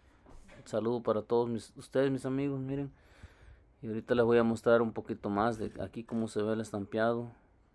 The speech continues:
Pero, este, solo quería saludarlos y mostrarles el trabajo que hacemos día a día, amigos, miren. Miren qué tal se ve el pisito, allá con su barrita, miren.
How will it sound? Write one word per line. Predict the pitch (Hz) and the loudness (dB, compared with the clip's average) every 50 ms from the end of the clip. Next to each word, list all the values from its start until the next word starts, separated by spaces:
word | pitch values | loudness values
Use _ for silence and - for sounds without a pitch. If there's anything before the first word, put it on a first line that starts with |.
| _ _ _ _ _ _ _ - - - - - - | _ _ _ _ _ _ _ -20 -20 -20 -20 -20 -10
Pero, | - 104 104 101 101 | -6 -4 -4 -2 -4
este, | 98 - - - - 107 107 113 - - - - _ - - - - - - _ _ _ _ _ _ _ _ | -6 -10 -14 -14 -12 -12 -12 -12 -14 -20 -20 -20 _ -20 -20 -20 -20 -20 -20 _ _ _ _ _ _ _ _
solo | - - - 117 120 127 131 123 120 113 107 101 98 - - - - - _ _ _ - - | -20 -6 0 0 2 4 4 4 4 4 4 2 0 -2 -6 -12 -20 -20 _ _ _ -4 -2
quería | 117 110 113 117 120 | 2 4 4 4 4
saludarlos | - - - - - - 110 101 104 101 104 113 120 135 139 131 123 | 2 -2 -10 -8 -2 -2 0 2 2 4 6 6 6 6 4 0 -2
y | 123 | -2
mostrarles | 113 110 107 101 - 117 117 123 131 131 127 127 | -2 -2 -2 -4 0 2 4 4 4 4 0 0
el | 117 107 | -2 -2
trabajo | - 107 104 110 120 123 117 | 0 4 4 6 4 4 2
que | - 117 | 0 -2
hacemos | 107 - 123 120 123 120 117 107 | -2 -2 -4 -2 -2 -2 -4 -4
día | 110 110 113 110 | -2 -2 -2 0
a | 107 | 0
día, | 107 110 110 104 | -2 -2 -2 -2
amigos, | 92 92 90 87 90 101 - | -4 -6 -8 -10 -10 -12 -14
miren. | 113 107 107 107 110 - - - - - _ _ _ _ _ _ - - _ _ _ _ _ - | -14 -14 -14 -16 -18 -20 -20 -20 -20 -20 _ _ _ _ _ _ -20 -20 _ _ _ _ _ -12
Miren | 110 101 98 101 | -10 -8 -8 -8
qué | - - 110 | -4 -4 -4
tal | - - 110 104 | 0 0 0 0
se | 104 110 107 | 0 2 2
ve | 104 104 | 2 2
el | 101 - | 2 0
pisito, | - 98 - - 101 - - - - - - - - | -6 -10 -6 -6 -6 -6 -6 -12 -20 -20 -20 -20 -14
allá | - 110 107 104 107 110 | -12 -8 -6 -4 -4 -4
con | - 110 107 | -4 -6 -6
su | 101 - 107 101 | -6 -4 -4 -4
barrita, | 98 98 98 107 120 127 - - 127 123 | -2 -2 -2 -2 -2 -2 -4 -6 -8 -6
miren. | 123 127 131 131 127 131 | -6 -8 -8 -8 -10 -10